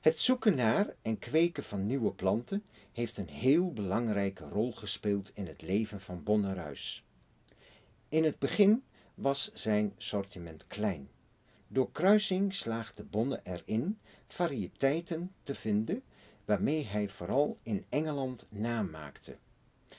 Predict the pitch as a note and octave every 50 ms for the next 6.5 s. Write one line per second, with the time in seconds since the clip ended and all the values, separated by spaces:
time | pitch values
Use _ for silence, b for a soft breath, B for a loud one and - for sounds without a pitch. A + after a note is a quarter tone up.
0 | B B B - G2+ G2 - - - B3 A#3+ - - - F#3 G3+ G#3+ - _ -
1 | G2 G2 - _ - A#2+ C3+ D#3+ D#3+ - - B2 A2+ A#2 G2+ F#2+ F#2+ G2 G2+ G#2+
2 | - - _ F#2 E2+ F2+ G#2 A2+ B2+ C3+ C#3 B2 - F2+ F2+ E2 D#2+ C#2 - -
3 | F#2 A2+ D3 F3+ F#3 E3+ E3 - - - - - C#3+ C#3 C#3 - - G2+ - -
4 | B2 A#2+ A#2 B2 - B B B B B B B B - G#2 F#2+ F2+ E2 - -
5 | - - - - - A#2 A#2 B2 B2+ B2+ G#2+ - - - G#2 - - - - -
6 | - - A2 G2+ G#2+ G#2+ - - A3